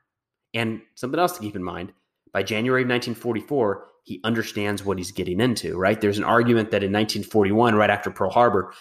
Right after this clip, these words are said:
people were signing up, not really knowing what fighting the Japanese would look like or what fighting the Germans would look like.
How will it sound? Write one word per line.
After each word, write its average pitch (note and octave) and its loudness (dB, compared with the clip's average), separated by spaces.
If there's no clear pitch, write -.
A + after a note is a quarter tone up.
people C#3 2
were A2 6
signing G#2 0
up, A2+ 2
not G2 0
really B2 6
knowing G#2 2
what A2+ -2
fighting G2+ 0
the G2 -6
Japanese F2+ -8
would D#2+ -4
look C3 -4
like - -16
or F2+ -8
what G#2+ -6
fighting G#2 2
the F#2+ -8
Germans F#2+ -6
would F2+ -4
look B2 -2
like. - -16